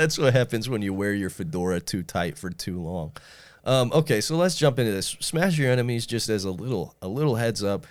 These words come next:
Like I said, they've been playing in the greater Detroit area for a long time. My first memory of this band is seeing their video that came out, like, twelve plus years ago now at this point.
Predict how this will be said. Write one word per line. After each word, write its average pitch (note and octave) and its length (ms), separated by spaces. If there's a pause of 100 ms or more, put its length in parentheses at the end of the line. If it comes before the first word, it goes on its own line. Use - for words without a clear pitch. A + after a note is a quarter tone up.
(160)
Like C3 140
I A#2 60
said, G2 240
they've A2 180
been B2+ 160
playing G#2+ 320
in F#2+ 80
the F2+ 80
greater F#2 380
Detroit F2+ 480
area F#2 340
for F#2+ 160
a E2+ 80
long F2 340
time. F#2+ 320
My G#2 220
first B2 500
memory G#2+ 480
of G2 100
this G#2+ 160
band G#2 320
is F2+ 160 (300)
seeing A2+ 340
their G2+ 120
video G2 440
that A2 120
came A2 240
out, A2 260
like, F2 220 (380)
twelve F#2 580
plus - 480
years G2 300
ago A#2+ 280
now A#2 240
at A2+ 80
this A2+ 140
point. A#2+ 380